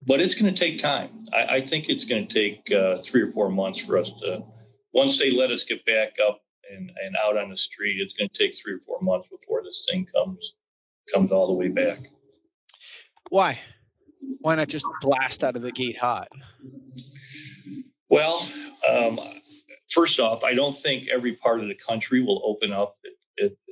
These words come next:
Speaker 1: all at once. I think, uh, as I look at, uh, what the politicians and the newsmakers are talking about, I think we will come out of this, uh, depending on how bad, uh,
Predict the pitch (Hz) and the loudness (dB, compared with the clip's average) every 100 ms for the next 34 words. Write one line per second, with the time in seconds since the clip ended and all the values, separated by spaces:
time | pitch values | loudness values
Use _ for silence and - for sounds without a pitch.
0 | - - 113 107 95 107 98 - 123 - | -12 2 4 4 2 0 -2 -2 0 0
1 | 92 - 101 95 _ _ _ _ _ _ | 0 -2 -4 -6 _ _ _ _ _ _
2 | _ _ _ - 110 107 104 101 101 107 | _ _ _ 2 4 4 2 2 4 2
3 | 110 110 95 - 101 98 95 - _ _ | 2 0 -2 -2 2 2 0 -6 _ _
4 | _ - 120 104 107 90 104 98 - 107 | _ -10 -2 2 2 2 2 2 0 0
5 | 104 104 104 101 95 101 113 107 107 98 | -2 -4 -6 -4 -2 2 2 2 0 0
6 | 92 95 90 123 127 110 95 92 92 - | -4 -4 0 0 2 -2 2 2 2 -2
7 | _ _ _ _ - 107 - 139 135 123 | _ _ _ _ -2 0 2 0 4 4
8 | 120 113 110 104 101 - _ _ _ _ | 4 4 4 4 0 -4 _ _ _ _
9 | _ - 131 117 117 117 110 113 110 - | _ 2 4 4 2 0 0 0 0 0
10 | - - 50 50 - - _ _ _ - | -2 -2 -2 -2 -4 -8 _ _ _ -8
11 | 95 123 120 113 107 101 107 107 104 98 | -2 0 2 0 -2 0 2 2 2 -2
12 | _ _ _ _ _ - 110 110 113 104 | _ _ _ _ _ -2 2 4 2 -2
13 | - _ - 101 - 50 | -10 _ -8 -4 -4 -6